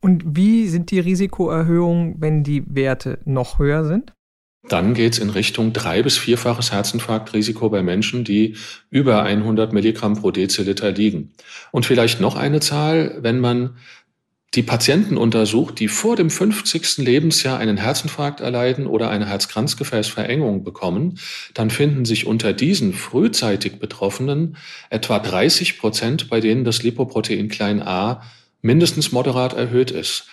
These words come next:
Speaker 2: Das zeigt, welche Bedeutung dieser Wert für die frühen Erkrankungen hat. Also muss man gerade, wenn in einer Familie sowas vorgekommen ist, genau hinschauen. Und das wird sicherlich unser nächstes Thema gleich sein, auch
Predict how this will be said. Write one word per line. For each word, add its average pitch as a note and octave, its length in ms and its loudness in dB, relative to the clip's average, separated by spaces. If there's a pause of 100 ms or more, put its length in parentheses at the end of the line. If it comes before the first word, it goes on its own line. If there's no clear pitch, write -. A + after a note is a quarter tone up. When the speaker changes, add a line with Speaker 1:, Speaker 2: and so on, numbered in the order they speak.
(120)
Speaker 2:
Das - 160 -4
zeigt, - 340 0
welche G#2 280 2
Bedeutung F3 800 2 (200)
dieser A2+ 280 2
Wert G#2 260 2
für A#2+ 180 -2
die A#2+ 300 -2 (140)
frühen C3 400 6
Erkrankungen F2+ 800 -6
hat. F2 260 -6
Also G2+ 180 0
muss A2+ 220 0
man G#2+ 140 0
gerade, G2+ 440 4
wenn C#3 280 0 (340)
in A#2 100 0
einer A#2 240 2
Familie A#2+ 460 2
sowas B2 280 2
vorgekommen A#2 600 0
ist, - 160 -2
genau G2 300 0
hinschauen. D3 640 0 (240)
Und G#2 160 -2
das G#2 160 0
wird G#2+ 140 4
sicherlich A2 420 0
unser G#2+ 220 0
nächstes A2 420 0
Thema B2 260 0
gleich A#2+ 320 0
sein, B2 300 -2
auch A#2 300 0